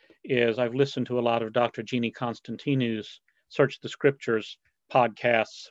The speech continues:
both versions of it, the live version and the, uh, recorded version, and, um, you know, ha-, have picked up some very helpful knowledge there that I'm sure if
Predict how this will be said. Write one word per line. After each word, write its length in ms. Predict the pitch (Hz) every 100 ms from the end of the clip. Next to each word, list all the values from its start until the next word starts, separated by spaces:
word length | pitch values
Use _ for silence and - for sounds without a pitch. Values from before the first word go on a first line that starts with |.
| -
both 340 | 123 123 - 220
versions 560 | 135 123 107 113 104
of 180 | 117 107
it, 140 | 127
the 60 | 117
live 320 | 113 113 107
version 400 | 113 110 107 117
and 160 | 107 101
the, 140 | 101 _ _ _ _ _ -
uh, 260 | 123 110 107 117
recorded 440 | 117 - 139 123
version, 480 | 107 110 107 120 104 _ _ _ _ _ _ -
and, 480 | 127 117 113 110 95 214
um, 480 | 117 107 104 104 - _ _ _ _ _ _ _ _ _ _ _ _ _ _ _ _
you 120 | 135
know, 140 | 101 101 _ -
ha-, 140 | -
have 200 | 117 -
picked 200 | 131 -
up 140 | 123
some 260 | - 110 107 _ _ _ _ _ _ _ -
very 260 | 131 117 113
helpful 460 | 123 - 120 107 262 - _ _ _ - - _ _
knowledge 500 | 190 135 127 123 104
there 180 | 131 120
that 100 | 117
I'm 120 | 110
sure 280 | - 127
if 100 | 113